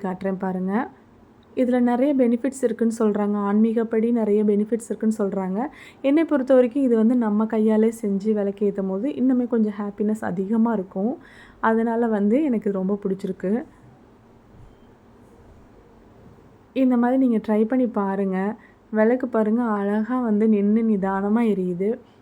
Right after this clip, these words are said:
இந்த மாதிரி நீங்க செஞ்சு பாருங்க. ரொம்பவே சந்தோஷமா இருக்கும். நம்ம கையால செய்கிறது இன்னுமே ரொம்ப சந்தோஷமா இருக்கும் உங்களுக்கு செய்யும்போது. அதை நீங்க கலெக்ட் பண்ணி வச்சுக்கோங்க. நான் மொத்தம் வந்து எனக்கு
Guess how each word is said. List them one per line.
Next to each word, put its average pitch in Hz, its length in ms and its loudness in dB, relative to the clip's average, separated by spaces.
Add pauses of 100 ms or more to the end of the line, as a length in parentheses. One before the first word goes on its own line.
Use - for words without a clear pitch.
(560)
இந்த 220 220 2
மாதிரி 208 320 0
நீங்க 240 400 0 (1080)
செஞ்சு 202 220 0
பாருங்க. 190 640 -4 (360)
ரொம்பவே 202 420 0
சந்தோஷமா 196 500 -2
இருக்கும். 196 280 -4
நம்ம 196 160 -2
கையால 208 420 0
செய்கிறது 196 540 -2 (500)
இன்னுமே 226 400 2
ரொம்ப 208 400 0
சந்தோஷமா 190 500 -2
இருக்கும் 185 240 -4
உங்களுக்கு 180 280 -6
செய்யும்போது. 190 720 -4 (1200)
அதை 233 200 0
நீங்க 226 260 -2
கலெக்ட் 220 220 -2
பண்ணி 262 160 2
வச்சுக்கோங்க. 208 460 -2
நான் 233 260 0
மொத்தம் 233 320 -2
வந்து 233 240 0
எனக்கு 214 560 -2